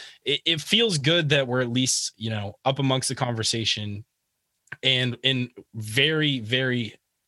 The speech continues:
well, we've set ourselves up very well to compete for,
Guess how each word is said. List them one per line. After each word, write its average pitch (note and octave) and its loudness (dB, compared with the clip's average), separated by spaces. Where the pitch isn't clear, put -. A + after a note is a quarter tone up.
well, B2 -4
we've A#2+ 2
set E3+ 2
ourselves C#3 0
up A#2 -6
very A2+ 0
well G#2 -6
to G#2+ -2
compete A2+ -4
for, F#2+ -6